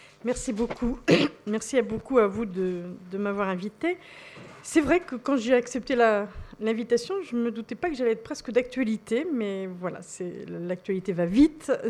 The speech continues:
<laughs> Donc, je vais effectivement, euh, vous parler, euh, d'un problème, effectivement, euh, qui est très ancien, mais que l'on retrouve encore aujourd'hui, du rapport, du lien, des amitiés, des inimitiés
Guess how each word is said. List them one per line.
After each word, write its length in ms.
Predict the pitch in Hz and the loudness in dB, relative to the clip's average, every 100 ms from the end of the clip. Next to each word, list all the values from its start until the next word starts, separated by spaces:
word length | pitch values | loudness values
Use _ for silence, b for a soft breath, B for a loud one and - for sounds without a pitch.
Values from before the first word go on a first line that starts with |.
| 226 | -2
<laughs> 120 | 202 | -2
Donc, 560 | 240 180 247 302 294 262 B B 311 B | -4 0 2 2 0 -4 B B -14 B
je 140 | 196 | -4
vais 200 | 254 233 | 0 2
effectivement, 1000 | 247 240 262 - 247 233 240 233 208 190 - | 0 0 -6 -6 -4 0 2 4 2 0 -4
euh, 140 | 185 | -4
vous 160 | 180 240 | -4 -4
parler, 560 | 254 240 226 247 311 349 B B B B | -2 0 4 4 4 -2 B B B B
euh, 480 | - 196 190 185 180 175 170 175 190 - _ - - | 0 2 2 0 -4 -8 -14 -18 -20 -20 _ -14 -8
d'un 220 | 190 254 | 0 0
problème, 420 | 247 196 170 208 | 2 0 2 2
effectivement, 760 | 233 - - 214 208 202 190 165 | 2 -2 -4 -2 -2 0 -2 -2
euh, 320 | 180 180 175 180 | -4 -4 -6 -6
qui 140 | 202 | -4
est 100 | 180 | -4
très 220 | - 208 | 0 0
ancien, 440 | 202 185 - 202 240 | 0 0 0 2 2
mais 180 | 240 | 0
que 120 | 196 214 | 0 -2
l'on 180 | 196 | -2
retrouve 920 | 175 202 - - 226 220 202 175 185 180 | -4 -6 -8 -6 -4 -4 -8 -6 -6 -6
encore 300 | 208 196 202 | -8 -6 -4
aujourd'hui, 600 | 190 175 180 180 214 302 | -4 -6 -8 -6 -2 -2
du 180 | 214 214 | -2 -6
rapport, 640 | 190 190 - 214 240 262 | -4 -6 0 6 6 6
du 180 | 202 190 | 0 -4
lien, 560 | 185 175 185 220 262 269 | -4 -2 0 2 2 0
des 280 | 240 208 185 | -2 -2 -2
amitiés, 400 | 185 185 - 254 | -4 -6 -8 -8
des 220 | 220 214 | -6 -2
inimitiés 720 | 226 214 208 185 - 240 | 0 0 -2 -6 -2 0